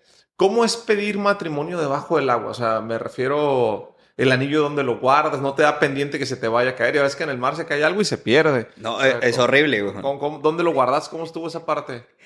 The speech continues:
Speaker 2: Es horrible porque vos controlás como marquetero
Speaker 1: Sí.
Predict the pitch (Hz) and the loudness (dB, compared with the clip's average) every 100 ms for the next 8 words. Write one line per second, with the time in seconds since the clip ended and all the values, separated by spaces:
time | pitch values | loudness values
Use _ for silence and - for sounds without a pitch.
0 | - 127 175 202 226 226 202 165 151 143 | -6 0 0 2 2 4 2 0 0 0
1 | - _ _ - 143 147 190 196 185 147 | -6 _ _ -2 0 0 -2 -2 2 4
2 | 139 135 131 - 180 196 170 139 139 123 | 4 2 0 -2 -2 0 0 0 0 0
3 | 151 170 226 214 - - | 2 2 0 -4 -12 -18